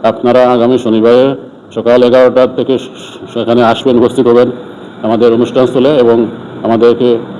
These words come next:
সাহায্য সহযোগিতা করবেন এবং আপনাদের পরামর্শ আমাদের প্রদান করবেন। আপনারা সবাই অনুষ্ঠানস্থলে আসবেন এবং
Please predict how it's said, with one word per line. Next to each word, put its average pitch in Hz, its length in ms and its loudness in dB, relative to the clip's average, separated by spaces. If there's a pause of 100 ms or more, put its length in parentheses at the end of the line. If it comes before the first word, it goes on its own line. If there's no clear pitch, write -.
সাহায্য 117 340 0
সহযোগিতা 123 340 2
করবেন 123 300 0 (300)
এবং 110 160 -2
আপনাদের 110 280 0
পরামর্শ 120 300 0
আমাদের 117 220 0
প্রদান 113 180 0
করবেন। 117 280 0
আপনারা 113 360 -2 (360)
সবাই 143 200 2
অনুষ্ঠানস্থলে 127 520 0
আসবেন 143 300 0
এবং 120 280 0